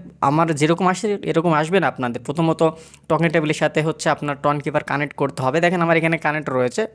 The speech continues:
এই যে দেখেন আমার এখানে কানেক্ট রয়েছে। ওকে, তো এখান থেকে দেখেন এখান থেকে আমাদের ক্লেম করতে হবে। এই যে ক্লেম করার জন্য আমাদেরকে এখান থেকে এই যে ক্লেম অপশন রয়েছে, এই ক্লেম অপশনে ক্লিক করতে হবে। So, এটা আপনাদের এরকম স-, আহ, আহ, সরাসরি এরকম আসবে না, আপনাদের আসবে কি,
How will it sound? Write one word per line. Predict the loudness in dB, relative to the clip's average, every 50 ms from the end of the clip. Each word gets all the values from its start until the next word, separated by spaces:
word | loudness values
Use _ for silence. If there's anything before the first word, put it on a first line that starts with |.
| -12 -4 0
এই | 2 2
যে | 4 4
দেখেন | 2 0 0 0
আমার | 0 0 -2
এখানে | -2 -2 -4 -4 -4
কানেক্ট | -2 -2 -2 -2 -2 0
রয়েছে। | 2 2 2 2 0 -6 -12 -14 -14 -16 -14 -14 -14 -14 -16 -4 0
ওকে, | 0 0 2 0 -4 -4 -6 -14 _ _ _ _ _ _ _ _ _ _ -16 -14 -10 -2 2
তো | 2 2 4
এখান | 4 2 2 2 0 0
থেকে | 0 2 2
দেখেন | 2 2 2 2 2 2 2
এখান | 2 2 0 0
থেকে | 0 0 0
আমাদের | 0 -2 -2 -2 -4 -4 0
ক্লেম | 2 2 2 2 2
করতে | 0 0 0 0 0 0 0
হবে। | 2 2 4 4
এই | 2 2
যে | 0 -2
ক্লেম | 0 2 2 2 2 2
করার | 2 2 2 2 2
জন্য | 0 -2 0 2
আমাদেরকে | 2 2 2 2 0 -2 -2 -2 -2 0 0
এখান | 0 0 -2 -2 0
থেকে | 0 0 0 0 -2 -4 -8 -20 -20 -20 -16 -6
এই | 0 2 4 4 4
যে | 2 0
ক্লেম | -2 0 2 2 4 4 2
অপশন | 0 0 -2 -2 0
রয়েছে, | 0 0 0 0 0
এই | 0 0 -2
ক্লেম | -2 0 0 0 2 2
অপশনে | 0 -2 -4 -4 -4 -4
ক্লিক | -2 -2 -4 -2 -2
করতে | -2 -4 -2 -2 -2
হবে। | -2 -2 -2 -2
So, | -2 2 2 4
এটা | 4 4 4 2
আপনাদের | 2 2 0 0 0 0
এরকম | 0 0 0 2 2 0 0
স-, | -2 -4 -6
আহ, | -6 -2 0 0 0 0 -2 -6 -4 -2
আহ, | -2 -2
সরাসরি | 0 0 0 0 0 0 0 2 2 2
এরকম | 2 2 0 0
আসবে | 2 0 0 0 0 0
না, | 0 -2 -4 -6 _ _ -20 -20 -20 -20 -4 -2
আপনাদের | -2 0 2 2 0 2 2 2
আসবে | 2 2 0 -2 -2 -4 -4
কি, | -4 -4 -8